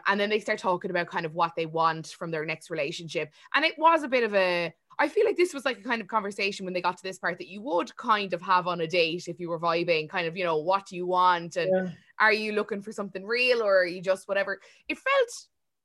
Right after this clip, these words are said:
Speaker 1: it didn't feel fake. He didn't feel like he was coming on kind of a bit,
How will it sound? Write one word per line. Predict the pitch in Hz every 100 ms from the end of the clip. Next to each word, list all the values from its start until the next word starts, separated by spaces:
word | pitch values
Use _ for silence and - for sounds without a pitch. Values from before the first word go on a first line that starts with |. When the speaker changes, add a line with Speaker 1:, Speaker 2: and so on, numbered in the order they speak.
| -
Speaker 1:
it | 285
didn't | 339 320
feel | 311 285 262
fake. | 214 202 196 -
He | - 247 233
didn't | 233 226
feel | - 214 202 196
like | 185 185
he | 202
was | 175 180
coming | 196 180 170
on | 170 170 170 165 165 _ _ _ _
kind | - 190 180
of | 175
a |
bit, | 180 170